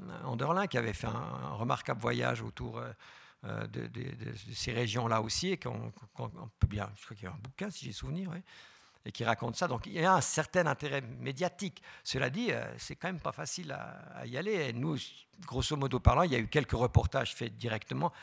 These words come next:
Ça a été le cas notamment dans le nord de la Norvège, à Mourmansk et autres, où là j'étais vraiment comme journaliste. Euh, dans les sables bitumineux, la même chose, même si j'ai pas été très bien accueilli. Mais autrement, euh, la plupart des choses qu'on a pu voir, c'est parce qu'on y était en bateau et qu'on, on a ce regard sur les choses.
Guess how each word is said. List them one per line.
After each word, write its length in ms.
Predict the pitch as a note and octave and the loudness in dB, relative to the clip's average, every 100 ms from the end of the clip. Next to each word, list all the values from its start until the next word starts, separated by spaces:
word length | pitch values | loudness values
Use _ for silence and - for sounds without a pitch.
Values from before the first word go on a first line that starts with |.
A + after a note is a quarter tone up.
| - | -16
Ça 120 | - B2 | -6 -4
a 20 | |
été 160 | A#2 | -2
le 60 | A2 | -2
cas 180 | - B2+ | 2 2
notamment 340 | A#2+ B2 A#2 | 4 0 0
dans 80 | A2+ | 0
le 80 | A2+ | 2
nord 140 | A2+ | 2
de 60 | G#2+ | 2
la 80 | G#2+ | 0
Norvège, 420 | G#2 A2 C#3 A#2+ | 0 2 2 2
à 40 | |
Mourmansk 460 | G#2+ G#2+ A2+ G#2+ - | 0 2 2 2 -2
et 60 | |
autres, 200 | A2+ G2+ A2+ | -2 -4 -2
où 40 | |
là 140 | A2+ | -2
j'étais 300 | A2+ A2+ - | -2 -4 -6
vraiment 260 | A#2+ G#2+ G#2+ | -4 -2 -4
comme 180 | A2+ A2 | -4 -6
journaliste. 560 | G2+ G#2 A#2 F#3+ - - - - - - - | -4 -4 -4 -4 -6 -10 -16 -16 -18 -16 -6
Euh, 180 | G#2 G#2 | -4 -2
dans 140 | G#2 | -2
les 60 | A#2 | -2
sables 240 | - A#2 | -2 -2
bitumineux, 440 | A2+ - A#2+ A2+ | -4 -2 0 2
la 100 | A2 | 2
même 180 | G#2 G#2+ | 2 0
chose, 300 | - E3+ E3+ | 2 2 2
même 160 | A#2 G#2+ | 0 0
si 160 | B2+ | -2
j'ai 160 | G#2+ A2+ | -4 -6
pas 140 | - | -4
été 140 | A2+ A2+ | -6 -6
très 160 | - | -6
bien 140 | A#2 A2+ | -4 -2
accueilli. 480 | - A#2+ A#2 F3 F#3 - - - - - | -4 -4 -2 -2 -4 -10 -20 -20 -20 -10
Mais 240 | A2+ A2+ A#2 | -4 0 0
autrement, 680 | G#2 - B2 B2 D#3 F#3+ | 0 0 2 6 8 8
euh, 160 | B2+ A#2 | 6 2
la 140 | A#2 | -2
plupart 260 | A2+ - B2 | -4 2 4
des 80 | A2 | 2
choses 200 | - C3+ | -2 -2
qu'on 160 | B2 | 0
a 60 | G#2+ | -2
pu 120 | - | -2
voir, 300 | A2 C3 D#3 G#2 | 0 2 2 0
c'est 160 | G#2+ - | -8 -6
parce 200 | A2+ - | -4 -6
qu'on 160 | - A2+ | -6 -4
y 80 | |
était 160 | A2 - | -4 -4
en 100 | A2+ | -2
bateau 460 | A2 G#2+ C3 D#3 D3 | -2 -2 -2 -2 -2
et 60 | |
qu'on, 180 | B2 A2+ A2+ A#2 - A#2 A2+ | -4 -6 -6 -6 -8 -10 -8
on 120 | A2+ | -6
a 80 | A2 | -2
ce 140 | - | -2
regard 400 | A2+ A#2 A#2+ A#2+ | 0 0 0 -2
sur 140 | - A#2+ | -4 -6
les 100 | C3+ | -6
choses. 340 | - F#3 D#3 | -2 -2 -2